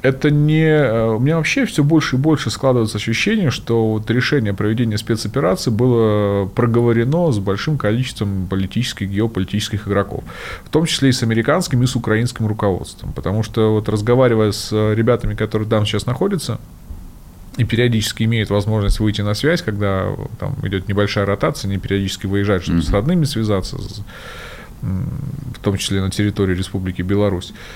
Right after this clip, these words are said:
Speaker 1: и к нам. А, они рассказывают, что там все были готовы к тому, что мы придём. А это
Speaker 2: Там
Speaker 1: не
Speaker 2: это
Speaker 1: было
Speaker 2: на
Speaker 1: на
Speaker 2: Украине ты
Speaker 1: Украине,
Speaker 2: имеешь
Speaker 1: да.
Speaker 2: в виду?
Speaker 1: Они были готовы. То есть они последние два месяца, они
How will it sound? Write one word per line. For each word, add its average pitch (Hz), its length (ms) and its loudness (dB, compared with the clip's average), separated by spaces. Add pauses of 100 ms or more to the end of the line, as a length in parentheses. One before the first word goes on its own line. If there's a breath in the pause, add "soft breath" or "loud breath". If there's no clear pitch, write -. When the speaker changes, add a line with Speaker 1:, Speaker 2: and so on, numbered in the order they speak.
(960 loud breath)
Speaker 1:
и 98 60 -4
к - 100 -8
нам. 92 300 0
А, 110 400 2
они 175 160 4
рассказывают, 180 580 2
что - 180 0
там 170 200 2
все 165 160 0
были 156 160 2
готовы 143 420 2
к - 160 -12
тому, 90 180 -4
что - 160 -8
мы 85 120 -2
придём. 87 360 -6 (1160 loud breath)
А 104 160 -2
это 127 340 0
Speaker 2:
Там 110 60 4
Speaker 1:
не 110 80 4
Speaker 2:
это 104 80 4
Speaker 1:
было 139 120 4
Speaker 2:
на 101 100 4
Speaker 1:
на 98 60 4
Speaker 2:
Украине 98 360 4
ты 123 60 4
Speaker 1:
Украине, 80 240 4
Speaker 2:
имеешь 76 220 2
Speaker 1:
да. 80 80 -4
Speaker 2:
в 71 40 -4
виду? 69 160 -4 (100)
Speaker 1:
Они 156 260 2
были 175 220 4
готовы. 147 440 0 (760)
То 92 60 -2
есть 95 160 -4
они 139 120 2
последние 123 640 2
два 117 240 2
месяца, 156 540 0
они 123 560 0